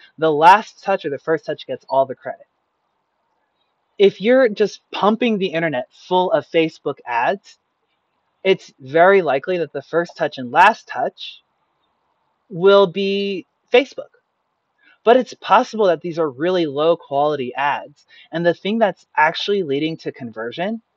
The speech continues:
is a white paper. But because there's way fewer,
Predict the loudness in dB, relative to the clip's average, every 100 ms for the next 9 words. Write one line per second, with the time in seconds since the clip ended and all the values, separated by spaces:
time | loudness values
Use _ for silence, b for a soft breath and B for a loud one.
0 | _ _ _ _ -2 2 2 2 -2 -10
1 | -2 0 0 -2 -8 -16 -16 -20 _ _
2 | _ _ _ _ _ _ _ _ _ _
3 | _ _ _ -2 0 0 4 4 2 -2
4 | -4 -4 -2 0 0 -4 -4 -2 0 -2
5 | -6